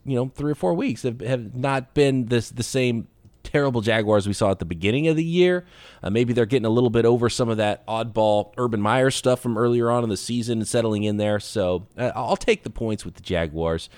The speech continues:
They impressed me last week. We'll see if Josh Allen can continue, um, uh, his,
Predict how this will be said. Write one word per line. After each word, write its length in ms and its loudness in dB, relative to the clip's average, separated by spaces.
They 100 0
impressed 380 0
me 80 -2
last 400 0
week. 240 -4
We'll 100 -4
see 220 -4
if 180 -10
Josh 320 -4
Allen 240 -2
can 160 -10
continue, 600 -4
um, 360 -4
uh, 280 -4
his, 460 -6